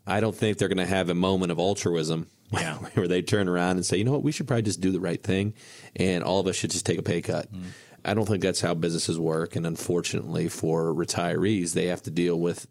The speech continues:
Speaker 1: weighing through the muck and the mud to find what's really true out there and, and, and what people are doing. And I always encourage everyone. I mean, you know, I, I, I mentioned in my book, Fire Your Financial Advisor,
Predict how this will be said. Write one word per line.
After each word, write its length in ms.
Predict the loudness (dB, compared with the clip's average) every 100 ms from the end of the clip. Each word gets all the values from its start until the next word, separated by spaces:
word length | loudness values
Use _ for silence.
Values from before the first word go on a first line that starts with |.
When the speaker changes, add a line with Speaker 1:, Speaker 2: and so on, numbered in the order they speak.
| -2
Speaker 1:
weighing 380 | 0 2 0
through 300 | -2 0 0
the 100 | 2
muck 480 | 0 0 0 -4 -10 -20 -20 -20 -20 -4
and 160 | 0 0
the 60 |
mud 400 | 2 2 2 0
to 80 | -2
find 480 | 0 0 2 0 -4
what's 300 | -2 -2 0
really 420 | 0 2 0 -2 -12 _ -16
true 340 | -2 0 0
out 200 | -2 -6
there 220 | -10 -8
and, 180 | -8 -8
and, 160 | -8 -8
and 340 | -8 -10 -12
what 420 | -8 -4 -4 -4 -4
people 260 | -4 0
are 80 | -2
doing. 400 | 0 0 2 2
And 80 | 2
I 80 | 2
always 320 | 0 0 0
encourage 500 | -2 -2 0 2 2
everyone. 380 | 2 2 0 -2
I 40 |
mean, 180 | -2 0
you 100 | 0
know, 120 | -2
I, 120 | -4 -10 -20 -20 -20 -8 -4
I, 80 |
I 160 | -2 0
mentioned 400 | 2 2 2 0
in 100 | 0
my 140 | 0
book, 260 | 0 0 -2
Fire 240 | 0 2
Your 160 | 2 0
Financial 480 | 0 0 0 0 -2
Advisor, 560 | 0 0 0 0 -2